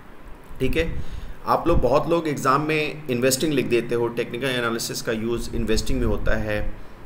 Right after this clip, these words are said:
ऐसा नहीं होता है। Technical analysis का only purpose सिर्फ और सिर्फ trading है, ये आपको ध्यान में रखना है, ठीक है। इसमें हम क्या-क्या चीज़ें देखते हैं, इसमें हम लोग charts देखते हैं, trend देखते हैं, trading volume देखते हैं और भी other factors देखते हैं,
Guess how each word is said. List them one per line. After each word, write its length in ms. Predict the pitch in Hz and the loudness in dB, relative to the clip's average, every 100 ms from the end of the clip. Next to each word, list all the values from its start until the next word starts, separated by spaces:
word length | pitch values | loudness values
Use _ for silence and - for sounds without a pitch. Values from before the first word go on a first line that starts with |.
| - - | -14 -8
ऐसा 220 | - 147 160 | -4 -2 0
नहीं 180 | 139 | 2
होता 240 | 123 104 98 | 0 0 -2
है। 120 | 95 | -4
Technical 320 | 123 139 143 | -4 -4 0
analysis 540 | 170 147 139 143 156 - | 2 2 2 0 -4 -2
का 240 | 151 - | -4 -2
only 320 | 127 151 180 | -2 2 2
purpose 320 | 165 131 185 180 180 | 0 -2 -2 -2 -2
सिर्फ 220 | 160 160 | -4 0
और 80 | 131 | 0
सिर्फ 320 | - 175 - | 2 0 0
trading 360 | 120 113 110 95 | 0 2 2 -2
है, 200 | 87 - | -6 -8
ये 100 | 110 | -2
आपको 300 | 127 113 135 | 0 0 -2
ध्यान 240 | 120 101 101 | -6 -4 -2
में 100 | 98 | 0
रखना 260 | 92 - | 0 0
है, 240 | 90 87 - - - | -2 -8 -10 -10 -2
ठीक 180 | 131 156 | 0 0
है। 180 | 160 - - - - - - - | -2 -4 -14 -14 -16 -16 -12 -4
इसमें 260 | - 190 | -2 2
हम 100 | 190 | 0
क्या-क्या 300 | 180 165 165 165 | 2 2 2 0
चीज़ें 280 | 170 160 | 0 -2
देखते 280 | 156 156 156 | -2 -2 -2
हैं, 60 | 156 | -4
इसमें 180 | 151 147 | -4 -6
हम 80 | |
लोग 100 | 156 | -6
charts 340 | 151 135 127 - | -4 0 2 2
देखते 260 | - - | 2 2
हैं, 160 | 139 131 | 2 2
trend 260 | 120 120 120 | 2 0 0
देखते 320 | 117 - 127 | -2 -4 -6
हैं, 280 | 127 170 - | -6 -6 -4
trading 300 | 117 123 107 | -2 -2 0
volume 360 | 101 110 143 | 2 4 4
देखते 280 | - - 127 | 2 0 -2
हैं 340 | 123 - - | -2 2 2
और 200 | - 131 | 4 2
भी 120 | 147 165 | 2 0
other 220 | 110 131 | 0 -2
factors 440 | - 98 - 98 | -2 -4 -4 -4
देखते 300 | 92 85 - | -6 -6 -6
हैं, 160 | 87 | -8